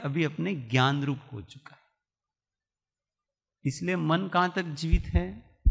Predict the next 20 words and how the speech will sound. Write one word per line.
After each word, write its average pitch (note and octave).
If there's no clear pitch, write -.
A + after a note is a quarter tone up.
बारहवें A#2
गुण A2+
स्थान। -
पर C#3
जो B2+
मन D#3
स्मरण G#3
आदि A3+
में A3
लगा D#3
हुआ A2
है, G#2
पर A3
को B3+
विषय G3+
कर D3
रहा C3
है, A#2
वो D#3
मन E3